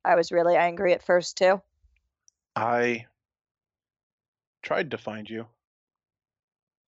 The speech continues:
Speaker 1: Oh. Yeah. It was
Speaker 2: Yeah.
Speaker 1: probably hard. I wasn't really myself for most of the time. You might have even spotted me and thought it was just a regular rat.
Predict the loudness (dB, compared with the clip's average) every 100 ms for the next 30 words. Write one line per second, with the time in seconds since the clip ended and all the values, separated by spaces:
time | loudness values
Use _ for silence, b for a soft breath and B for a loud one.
0 | _ _ 4 4 2 _ _ _ _ _
1 | _ _ _ _ _ _ _ _ _ _
2 | -2 2 2 0 _ _ _ _ _ _
3 | _ _ 0 2 2 4 4 2 0 2
4 | 2 2 -4 _ _ _ 0 2 2 2
5 | 2 2 2 2 2 2 2 0 0 0
6 | 6 6 6 2 _ _ _ _ _ _
7 | _ -2 2 4 2 0 -4 -8 -2 2
8 | 2 2 0 0 0 4 4 4 2 -2
9 | 2 0 2 0 2 4 2